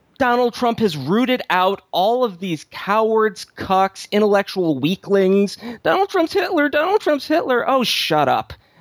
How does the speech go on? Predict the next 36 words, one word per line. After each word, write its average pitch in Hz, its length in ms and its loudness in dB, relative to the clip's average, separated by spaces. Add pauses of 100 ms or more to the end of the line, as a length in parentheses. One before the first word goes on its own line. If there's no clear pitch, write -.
I 208 180 2
understand 131 460 0
it. 123 60 -4
You 151 80 -4
work 170 180 0
for 156 160 -2
a 135 60 2
think 147 360 0
tank 131 300 2
and 135 100 -2
you 139 100 2
like 139 200 0
the 135 80 0
big 120 220 0
checks - 320 -2
coming 127 300 0
from 127 160 2
big 117 260 -2
business 127 380 -2
that 127 180 0 (340)
really, 190 360 2
really, 175 320 2
really 151 340 2
enjoys 127 580 2
cheap - 260 0
labor 131 320 0
flowing 123 320 2
into 127 160 -2
the 120 80 -4
country. 107 400 -2
I 185 160 2
get 131 280 0
it. - 140 -2
Shut 165 280 0
up. 123 200 0
Everyone 160 460 0